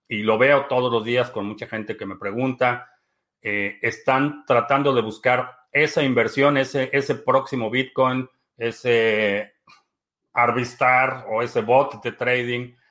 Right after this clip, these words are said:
o ese tip en la bolsa de valores que los va a hacer millonarios. Y no funciona así. Igual que los bancos han hecho desde el siglo diecinueve, lo que aprovechan es cada ventaja para ir incrementando sus posiciones.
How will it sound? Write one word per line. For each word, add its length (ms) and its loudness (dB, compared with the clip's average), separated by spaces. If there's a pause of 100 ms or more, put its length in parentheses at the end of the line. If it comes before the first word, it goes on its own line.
(220)
o 380 -2
ese 200 2
tip 360 0
en 180 -2
la 80 2
bolsa 300 0
de 60 0
valores 400 0
que 100 -8
los 180 -6
va 40 -4
a 40 -2
hacer 220 -6
millonarios. 640 -6 (360)
Y 200 -10
no 220 -10
funciona 440 -8
así. 280 -8 (1000)
Igual 320 2
que 80 4
los 140 4
bancos 360 2
han 120 2
hecho 300 -2
desde 400 -8
el 120 -10
siglo 360 -4
diecinueve, 720 -4 (880)
lo 180 -6
que 60 -2
aprovechan 480 -2
es 180 -6
cada 280 4
ventaja 560 0
para 180 -4
ir 100 -4
incrementando 960 -6 (640)
sus 300 -10
posiciones. 720 -4